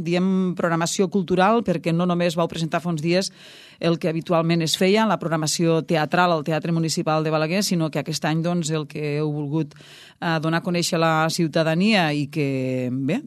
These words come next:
ja s'ha donat a conèixer també a través d'una publicació, d'un catàleg de cultura Balaguer, és tota la programació cultural de, d'aquesta temporada de tardor, en la qual ja estem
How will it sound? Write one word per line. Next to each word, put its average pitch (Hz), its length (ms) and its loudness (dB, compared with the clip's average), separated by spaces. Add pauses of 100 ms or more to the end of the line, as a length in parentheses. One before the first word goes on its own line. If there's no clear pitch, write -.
(280)
ja 143 100 -2
s'ha 139 160 -2
donat 135 220 0
a 139 40 -8
conèixer 143 300 0
també 139 280 2 (440)
a 160 140 0
través 156 260 2
d'una 151 580 2
publicació, 170 680 2
d'un 165 200 2
catàleg 143 440 -2
de 147 140 -2 (180)
cultura 147 720 0
Balaguer, 156 380 0 (340)
és 180 220 -2
tota 190 240 2
la 180 320 4
programació 156 560 0
cultural 156 580 0
de, 139 640 -2
d'aquesta 135 480 -6
temporada 131 720 -4
de 135 160 -6
tardor, 147 320 0
en 170 80 -2
la - 20 -4
qual 139 220 -4
ja 143 80 -4
estem 135 260 -2